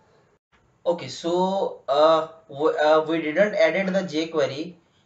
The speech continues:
and, uh, jQuery is required for the lightbox. Okay, so we will download jQuery, download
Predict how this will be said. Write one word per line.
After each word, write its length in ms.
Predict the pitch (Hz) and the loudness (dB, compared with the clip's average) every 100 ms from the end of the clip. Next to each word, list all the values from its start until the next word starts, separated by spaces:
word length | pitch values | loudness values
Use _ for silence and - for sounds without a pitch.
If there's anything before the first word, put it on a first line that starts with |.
| - | -6
and, 400 | 135 143 147 151 | -2 0 2 6
uh, 120 | 151 | 6
jQuery 920 | 147 156 175 175 180 180 190 196 196 | 4 -2 -4 -2 0 0 -2 -6 -4
is 180 | 160 156 | -4 -2
required 520 | 165 160 143 147 156 | -6 -2 2 4 4
for 140 | - 165 | 0 -2
the 100 | 165 | 2
lightbox. 640 | 139 131 127 113 - - _ _ _ _ - | 2 0 -2 -4 -4 -10 _ _ _ _ -16
Okay, 200 | 123 185 | -8 -8
so 380 | 185 160 151 151 - | -4 -4 -4 -6 -18
we 80 | 139 | -12
will 260 | 135 147 151 | -6 -4 2
download 420 | 143 147 160 143 | 2 2 -2 -6
jQuery, 560 | 127 120 120 127 160 | -8 -8 -6 -6 -6
download 680 | 135 123 131 131 131 139 139 | 0 0 0 -6 -8 -8 -10